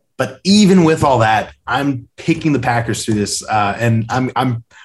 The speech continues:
probably gonna die on this hill. Maybe I'm jinxing the team as it is right now,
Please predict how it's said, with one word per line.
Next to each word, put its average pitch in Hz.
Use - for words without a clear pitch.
probably 135
gonna 147
die 135
on 143
this 135
hill. 143
Maybe 135
I'm 139
jinxing 123
the 113
team 120
as 113
it 104
is 107
right 104
now, 104